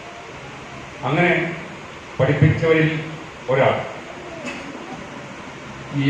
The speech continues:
വേദിയിൽ, ഈ സദസ്സിരിക്കുന്നു. അത് മറ്റാരുമല്ല, അഡ്വക്കേറ്റ് കുമാരിയെ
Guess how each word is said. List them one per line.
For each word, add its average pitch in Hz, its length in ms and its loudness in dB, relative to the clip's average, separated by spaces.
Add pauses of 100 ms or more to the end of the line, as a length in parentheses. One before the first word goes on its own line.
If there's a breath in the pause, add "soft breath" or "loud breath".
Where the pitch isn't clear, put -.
വേദിയിൽ, 139 320 4 (240)
ഈ - 20 2 (120)
സദസ്സിരിക്കുന്നു. 123 640 0 (1120)
അത് 117 160 -6
മറ്റാരുമല്ല, 127 460 6 (1900)
അഡ്വക്കേറ്റ് 139 300 4
കുമാരിയെ 143 380 2